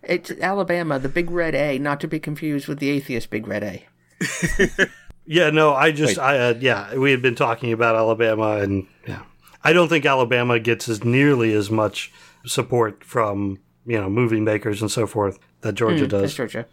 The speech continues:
Speaker 1: sure.
Speaker 2: Yeah. All right, that's all I've got. You, does anybody have anything else? I know that we have another thing listed here, but, uh, it's a whole other topic,
Speaker 1: It
Speaker 2: and
Speaker 1: is.
Speaker 2: we're
Speaker 1: We can
Speaker 2: going
Speaker 1: talk about it
Speaker 2: long,
Speaker 1: next time.
Speaker 2: so
Speaker 3: Skip it.
Speaker 2: All right.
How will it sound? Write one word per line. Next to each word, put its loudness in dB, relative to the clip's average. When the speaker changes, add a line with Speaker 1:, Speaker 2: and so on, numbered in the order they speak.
Speaker 1:
sure. -8
Speaker 2:
Yeah. -2
All 2
right, 2
that's 0
all 4
I've 2
got. 2
You, 0
does 0
anybody 2
have 0
anything 2
else? 2
I 2
know 4
that 0
we 0
have -2
another 2
thing 0
listed -2
here, 0
but, -2
uh, 2
it's -2
a 2
whole 4
other 0
topic, -2
Speaker 1:
It 0
Speaker 2:
and 0
Speaker 1:
is. -2
Speaker 2:
we're 0
Speaker 1:
We -2
can 2
Speaker 2:
going 0
Speaker 1:
talk 2
about 4
it -4
Speaker 2:
long, -4
Speaker 1:
next -6
time. -10
Speaker 2:
so -2
Speaker 3:
Skip -4
it. -14
Speaker 2:
All 4
right. 0